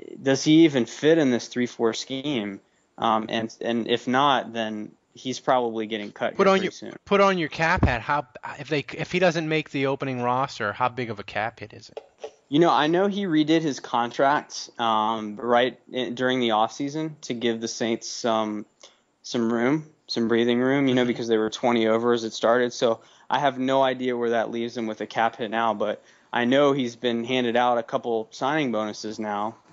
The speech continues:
Speaker 1: Um, so I think the cap hit's pretty significant.
Speaker 2: Yeah.
Speaker 1: Um, I th-, you know, I think, I think it's gonna cost them probably more this year than it would next, but, um, you know, they basically, instead of the cap being, or instead of the signing bonus being prorated, um,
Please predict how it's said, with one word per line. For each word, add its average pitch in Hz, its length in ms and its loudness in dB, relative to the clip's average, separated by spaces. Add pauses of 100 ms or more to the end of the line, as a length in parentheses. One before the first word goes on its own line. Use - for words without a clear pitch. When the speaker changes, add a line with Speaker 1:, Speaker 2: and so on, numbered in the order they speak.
(320)
Speaker 1:
Um, 113 220 2
so 127 160 2
I 123 80 2
think 170 180 0
the 123 60 -4
cap 127 260 0
hit's 127 140 -10
pretty 120 240 -4
significant. 107 640 -8 (280)
Speaker 2:
Yeah. 120 280 -2
Speaker 1:
Um, 107 160 2
I 107 100 0
th-, - 260 -10
you 113 100 2
know, 117 100 2
I 113 140 2
think, 117 240 -4
I 107 80 2
think 120 260 -4
it's 120 180 -8
gonna 120 200 -2
cost 127 400 0
them 110 340 -6 (240)
probably 139 440 0
more 123 280 0
this 127 240 -6
year 120 200 -2
than 113 100 -2
it 110 120 -4
would 110 200 0
next, 120 560 -2
but, 107 320 -4 (420)
um, 110 360 0
you 113 80 0
know, 113 160 2
they 110 180 0
basically, 113 800 0 (180)
instead 127 380 2
of 117 200 0
the 117 160 2
cap 120 400 0 (300)
being, 113 380 -6
or 110 160 0
instead 117 320 2
of 120 80 2
the 113 100 -4
signing 123 320 -2
bonus 110 240 -4
being 113 180 -4
prorated, 110 640 2 (420)
um, 104 500 -4